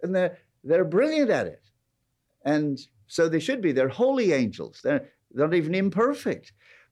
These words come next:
In Luke one thirteen, an angel delivers a message to Zechariah and tells him that his wife is gonna give birth to John the Baptist in their old age. You go to Luke one thirty-five, and an angel is telling Mary that she's going to conceive and give,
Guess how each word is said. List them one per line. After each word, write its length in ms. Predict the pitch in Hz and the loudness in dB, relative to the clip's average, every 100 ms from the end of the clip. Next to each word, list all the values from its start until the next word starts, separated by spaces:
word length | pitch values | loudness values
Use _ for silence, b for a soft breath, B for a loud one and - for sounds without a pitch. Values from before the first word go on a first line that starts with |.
| _ | _
In 120 | 151 | 2
Luke 160 | 160 170 | 2 4
one 200 | 165 165 | 2 0
thirteen, 440 | 160 170 165 214 | 2 0 0 -2
an 120 | 190 139 | -2 0
angel 360 | 147 147 156 | 0 -2 -4
delivers 400 | 135 143 147 131 | -2 0 0 -2
a 60 | 143 | -2
message 420 | 147 143 135 - | -2 -2 -8 -8
to 120 | 123 | -8
Zechariah 640 | 110 143 139 135 135 160 214 b b b b b _ _ | -2 -2 0 2 2 2 -2 b b b b b _ _
and 380 | 151 147 143 123 | 0 2 0 -2
tells 240 | 180 160 | 0 0
him 160 | 165 151 | 0 -2
that 140 | 151 | -2
his 240 | 147 156 117 | -2 -4 -2
wife 420 | 131 135 165 - - - | 0 2 0 -6 -16 -4
is 140 | 156 | -2
gonna 240 | 135 151 147 | 0 0 0
give 240 | 147 117 | -2 0
birth 260 | 147 151 - | 2 2 -2
to 120 | 135 | -4
John 260 | 160 156 | -2 0
the 80 | 143 | -2
Baptist 540 | 113 156 165 185 165 147 | 0 -2 -2 -4 -4 -4
in 140 | 160 | 0
their 260 | 160 156 160 | 2 2 2
old 260 | 175 180 | 2 4
age. 520 | 202 233 151 - - - _ _ _ _ _ | 2 0 -2 -8 -20 -20 _ _ _ _ _
You 80 | 131 | -2
go 100 | 151 | 2
to 60 | 151 | 4
Luke 260 | 170 175 | 4 2
one 280 | 131 180 247 | 0 0 0
thirty-five, 760 | - 165 131 123 - 123 147 160 | 0 0 2 -2 0 2 2 0
and 100 | 147 | -2
an 120 | 139 | 0
angel 360 | 151 156 143 139 | -2 -2 -2 -2
is 200 | 135 - _ _ _ - | -4 -12 _ _ _ -2
telling 340 | 160 160 147 | 2 2 2
Mary 360 | 156 226 202 131 | 2 2 2 0
that 200 | 117 - | -4 -4
she's 240 | 147 143 | -4 -2
going 220 | 151 143 | 0 0
to 60 | 127 | -2
conceive 500 | - 123 - 160 139 | -4 -4 -2 -2 0
and 140 | 127 | -2
give, 260 | 139 135 | -2 -2